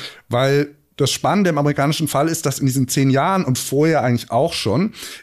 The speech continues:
in diesen Einzelterritorien ja unterschiedliche Formen gesellschaftlicher Mitbestimmung und Staatlichkeit ausprobiert wurden. Und wo man merkte, wenn man das zu weit öffnet,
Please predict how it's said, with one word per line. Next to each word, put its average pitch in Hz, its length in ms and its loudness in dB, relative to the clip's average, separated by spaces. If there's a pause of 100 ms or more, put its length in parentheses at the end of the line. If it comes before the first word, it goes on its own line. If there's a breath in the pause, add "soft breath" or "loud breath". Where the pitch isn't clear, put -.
in 147 160 2
diesen 135 280 0
Einzelterritorien 135 1120 0 (280 loud breath)
ja 139 120 0
unterschiedliche 175 600 -2
Formen 185 680 2 (840)
gesellschaftlicher 151 840 0
Mitbestimmung 143 840 0 (280 loud breath)
und 147 160 2
Staatlichkeit 139 720 -2
ausprobiert 107 580 -4
wurden. - 280 -10 (360 loud breath)
Und 139 140 0
wo 160 100 2
man 165 140 2
merkte, 156 440 0
wenn 160 120 0
man 165 80 0
das 160 160 -2
zu 190 160 -2
weit 160 240 -2
öffnet, 180 420 -2